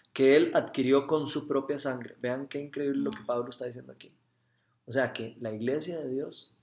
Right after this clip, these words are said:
Speaker 1: la pagó Cristo con la sangre.
Speaker 2: Sí.
Speaker 1: Para que vean lo, lo serio,
Speaker 2: Sí.
Speaker 1: <laughs> eh, lo, o sea, lo serio que es, digamos, jugar con eso. O sea, lo, lo, lo,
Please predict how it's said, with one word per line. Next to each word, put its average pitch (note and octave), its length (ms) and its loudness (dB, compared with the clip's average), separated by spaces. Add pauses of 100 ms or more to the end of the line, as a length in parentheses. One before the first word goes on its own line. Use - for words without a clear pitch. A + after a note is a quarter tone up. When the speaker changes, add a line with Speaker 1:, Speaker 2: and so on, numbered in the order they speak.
(140)
Speaker 1:
la B2 120 -14
pagó A2 220 -8
Cristo C3 300 -8
con C#3 120 -8
la B2+ 80 -12
sangre. - 300 -18 (340)
Speaker 2:
Sí. - 480 -14 (160)
Speaker 1:
Para A#2 160 -4
que A#2 100 -4
vean A#2 280 -2
lo, D3 220 -2
lo A#2+ 280 -4
serio, - 420 0 (200)
Speaker 2:
Sí. - 280 -8
Speaker 1:
<laughs> - 560 -16
eh, C3 260 -12
lo, B2+ 180 -6
o C3 40 -8
sea, C3 140 -2
lo A#2 100 -4
serio F#3 460 0
que C#3+ 140 0
es, - 300 -8 (360)
digamos, B2 340 -4
jugar A2+ 280 -2
con B2 160 -6
eso. C3+ 260 -4 (180)
O - 20 -20
sea, B2+ 140 0 (100)
lo, A#2+ 140 -6
lo, A2 220 -8 (220)
lo, C3+ 160 -2